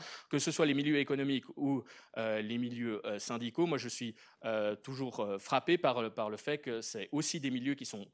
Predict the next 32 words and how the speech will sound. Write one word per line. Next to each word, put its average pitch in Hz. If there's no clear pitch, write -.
très, 135
euh, 98
audibles 143
dans 127
le 123
cadre, 120
euh, 110
du 110
débat 110
public 147
et 127
dans 113
le 110
cadre 135
des 113
prises 120
de 120
position, 107
euh, 107
qu'ils 110
ont. 226
C'est -
lié, 147
euh, 110
ça -
a 117
été 117
dit, 117
à 110
la 104
capacité -
référendaire, 110